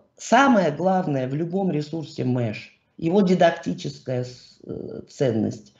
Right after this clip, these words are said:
Не надо покупаться на красивости, надо смотреть на то, какие задачи,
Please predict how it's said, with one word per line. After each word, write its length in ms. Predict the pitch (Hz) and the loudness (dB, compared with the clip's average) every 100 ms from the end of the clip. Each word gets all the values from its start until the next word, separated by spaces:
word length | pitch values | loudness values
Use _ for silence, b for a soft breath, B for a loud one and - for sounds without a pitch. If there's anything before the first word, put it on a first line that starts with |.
| b b - | b b 0
Не 160 | 208 277 | 6 8
надо 300 | 285 226 202 | 8 6 2
покупаться 800 | 190 190 196 214 247 240 - 175 | 0 0 0 4 2 2 -2 0
на 160 | 185 | 0
красивости, 960 | 185 196 196 - 151 113 107 - - - _ _ _ _ | 0 0 0 -2 -2 -2 -2 -8 -16 -16 _ _ _ _
надо 300 | 170 180 170 | 0 2 2
смотреть 580 | 151 156 147 151 147 - | -2 0 0 0 -2 0
на 120 | 127 | 0
то, 180 | 127 262 | 4 2
какие 340 | - 151 - 139 | 4 0 -4 -2
задачи, 720 | 123 120 143 185 - 180 | 2 2 2 0 -2 -4